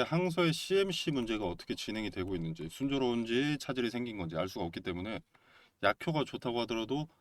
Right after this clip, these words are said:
안심하고 무대응으로 있기보다는 기대감 하나 반영될 때마다 분할로 쪼개서 대응하는 게 리스크 최소화의 길이라고 생각을 합니다. 자, 이 기대감들이 반영될 때마다 이, 뭐, 만약에 이렇게 박스권 상단을 만약에 돌파를 하게 된다라고 하면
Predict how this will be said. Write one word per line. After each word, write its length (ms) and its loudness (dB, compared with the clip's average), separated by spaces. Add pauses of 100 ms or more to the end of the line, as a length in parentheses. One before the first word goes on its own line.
(140)
안심하고 600 0
무대응으로 420 0
있기보다는 640 -6 (1300)
기대감 360 4
하나 120 4
반영될 500 -2
때마다 580 2 (340)
분할로 380 0
쪼개서 420 -4
대응하는 420 -2
게 220 -2 (380)
리스크 340 0
최소화의 580 2
길이라고 440 -4
생각을 280 -8
합니다. 320 -8 (1300)
자, 80 2
이 100 6
기대감들이 500 2
반영될 400 -4
때마다 600 0
이, 160 -4 (580)
뭐, 280 -8
만약에 260 -6
이렇게 240 -8
박스권 360 -6
상단을 340 -2
만약에 240 -2
돌파를 400 -4
하게 140 0
된다라고 800 -6
하면 360 -4